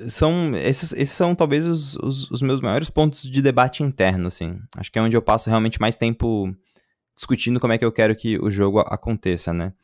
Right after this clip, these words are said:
A primeira coisa é que é a mecânica da melancolia, né? Acho que o tra-, o herói grego, ele é melancólico por natureza, ele sofre por, por natureza. Então é, é importante que isso seja traduzido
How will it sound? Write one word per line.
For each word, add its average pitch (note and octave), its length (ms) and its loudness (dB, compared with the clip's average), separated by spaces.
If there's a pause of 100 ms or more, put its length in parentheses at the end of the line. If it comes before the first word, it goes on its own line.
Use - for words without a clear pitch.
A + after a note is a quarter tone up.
(480)
A - 60 -4
primeira D#3 260 4
coisa E3+ 200 0
é F3+ 40 -2
que F3+ 320 0 (220)
é A#2+ 160 2
a B2+ 60 6
mecânica C#3 760 2 (260)
da B2+ 320 6
melancolia, A2+ 880 2 (120)
né? F#2+ 200 -2
Acho F#2+ 240 -4
que G2 420 -2
o - 120 -8
tra-, G#2+ 200 2 (300)
o A2+ 140 2
herói A2+ 220 6
grego, A2+ 380 4
ele A2 120 4
é A2 80 6
melancólico G#2+ 680 4
por G2 140 2
natureza, F2+ 480 2
ele F2+ 80 0
sofre F#2+ 500 4
por, - 420 -10 (120)
por G2+ 100 0
natureza. F#2 480 -2
Então A#2+ 220 0
é, B2 160 0
é - 80 0
importante B2 340 2
que - 80 -4
isso - 80 -2
seja C3 200 0
traduzido A#2 580 0